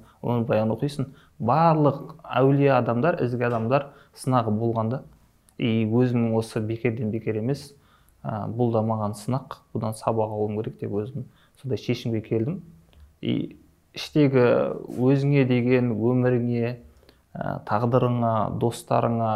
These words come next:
ата-анаңа, бауырларыңа, Алла Тағалаға деген ренішің болады ғой. «Неге мен осындай қылдым?» деген сияқты. Или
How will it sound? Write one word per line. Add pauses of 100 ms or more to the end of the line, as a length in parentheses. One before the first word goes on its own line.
(340)
ата-анаңа, (720)
бауырларыңа,
Алла
Тағалаға
деген
ренішің
болады
ғой. (640)
«Неге
мен
осындай
қылдым?»
деген
сияқты.
Или